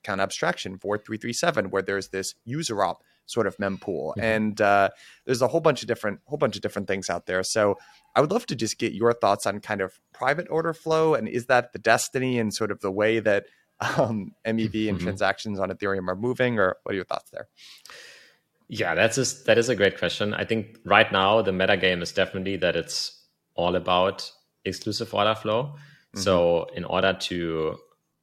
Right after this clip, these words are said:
Speaker 2: uh, so all of the, the top block builders are also searchers, and, um, the way that they can,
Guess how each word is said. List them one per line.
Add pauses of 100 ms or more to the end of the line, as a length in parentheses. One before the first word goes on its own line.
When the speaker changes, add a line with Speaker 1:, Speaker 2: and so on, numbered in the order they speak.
(220)
Speaker 2:
uh,
so
all
of
the,
the
top
block
builders
are
also
searchers, (600)
and, (120)
um,
the
way
that
they
can,